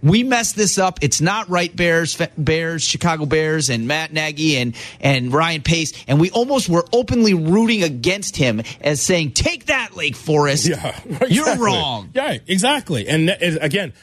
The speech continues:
Speaker 2: nothing wrong with a standard there for that. So I, I wanna get your thoughts on that. Three one two three three two E S P N. I wanna get the calls in before we get to Shot or No Shot. Uh, Lake in the Hills, here's Dave on Cap and J Hood. Good morning, Dave.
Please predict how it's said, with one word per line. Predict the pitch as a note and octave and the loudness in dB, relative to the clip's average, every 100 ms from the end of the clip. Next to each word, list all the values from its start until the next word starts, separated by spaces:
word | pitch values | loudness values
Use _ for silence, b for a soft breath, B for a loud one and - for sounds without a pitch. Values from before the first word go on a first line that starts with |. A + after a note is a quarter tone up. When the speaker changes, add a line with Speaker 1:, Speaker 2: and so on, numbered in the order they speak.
| - | -4
Speaker 2:
nothing | D3+ A#3 A#3+ A3 | 0 0 2 2
wrong | G#3 | 2
with | G3 | 2
a | E3 | 0
standard | - D#3+ D3 A#2 | 0 2 0 0
there | A#2 G#2 | -2 -2
for | - | -2
that. | G#2 G#2 - | -2 -2 0
So | E3 D3 - B B | 0 0 -4 B B
I, | A3 A#3+ | -2 0
I | |
wanna | B3+ C#4+ | 0 0
get | A3+ - | 0 2
your | G#3+ | 2
thoughts | F3+ D#3+ D3+ | 2 0 0
on | C#3 | 0
that. | A2+ G#2+ | 0 0
Three | D3 G#3 | 2 4
one | G3+ F3+ | 2 2
two | F#3+ | 0
three | D#3 D#3+ | 2 0
three | D#3 D3+ | 2 0
two | C3+ C#3+ B2 | 2 0 0
E | C3 | 2
S | C#3 A#2+ | 0 0
P | - | -4
N. | G#2+ | -4
I | |
wanna | B2 C#3+ | 0 0
get | C#3+ | 0
the | C3 | 0
calls | A#2+ C#3 B2+ | 0 0 2
in | A#2+ | 0
before | A#2 - B2+ | -2 0 2
we | |
get | A#2 A#2 | 2 0
to | A2 F#2+ B B | -2 -4 B B
Shot | - C#3+ | -4 -2
or | B2+ | 0
No | A#2+ A#2+ | 0 0
Shot. | - G#2 F#2 G2 | 0 0 0 2
Uh, | A2 | 2
Lake | A#2+ F3 | 2 2
in | G3+ | 2
the | D3 | 2
Hills, | E3 C3 | 2 2
here's | E3 B2+ | 0 0
Dave | D3 D3+ B2 B2 - B - | 0 0 0 -2 -6 B -2
on | C#3 | 2
Cap | C#3+ D3+ F3+ | 2 2 0
and | D#3 | -2
J | D#3 | 0
Hood. | D3 C3 | -2 -2
Good | D#3 | 0
morning, | B3 F3+ | 0 0
Dave. | A#2+ G#2 D#2 - | -2 -4 -6 -12